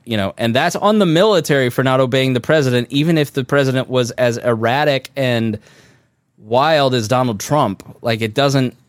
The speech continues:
matter. He was president. You've gotta do what he says. Uh, so when Joe Biden comes in,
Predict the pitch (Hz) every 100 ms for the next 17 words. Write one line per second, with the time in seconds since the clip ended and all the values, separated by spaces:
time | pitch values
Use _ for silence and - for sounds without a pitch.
0 | - 117 139 185 110 98 120 127 - 156
1 | 123 90 85 _ 107 110 120 123 117 117
2 | 113 101 104 76 64 - - 104 101 101
3 | 98 - 131 131 147 143 165 190 165 143
4 | 135 113 110 107 147